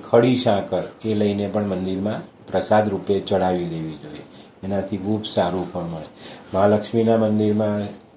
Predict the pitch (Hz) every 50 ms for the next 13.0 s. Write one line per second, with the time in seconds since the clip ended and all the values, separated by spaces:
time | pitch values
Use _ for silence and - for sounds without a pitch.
0 | - - 110 107 107 101 - 110 104 101 - 107 104 104 107 104 101 101 101 98
1 | 101 104 - - - 110 101 - - 104 - - 98 101 101 101 101 101 101 110
2 | 113 113 113 - 107 95 95 104 107 101 98 95 92 90 87 85 82 - 82 82
3 | - - 82 78 - 92 85 85 87 - - 98 104 104 104 - 98 95 101 113
4 | 117 - - - 107 95 90 85 - - - - - - - - - - - -
5 | - - - - - - - - - - - - 101 110 107 - - - 113 -
6 | - 95 107 113 113 - - 135 - 135 120 127 123 120 - - 135 131 131 131
7 | 131 127 113 - - - - - - - - - - - - - - - - -
8 | - - - - - - - - - - - - - - - - - - - -
9 | - - 117 110 117 120 120 123 123 113 110 104 101 - - 123 117 120 120 110
10 | 107 - 104 98 92 - 117 113 113 117 117 110 101 101 101 101 104 107 104 98
11 | 95 - - 107 101 101 98 101 98 - - 85 82 87 85 82 80 78 73 -
12 | - 69 67 - - 67 - - - - 113 107 110 113 117 117 117 117 110 87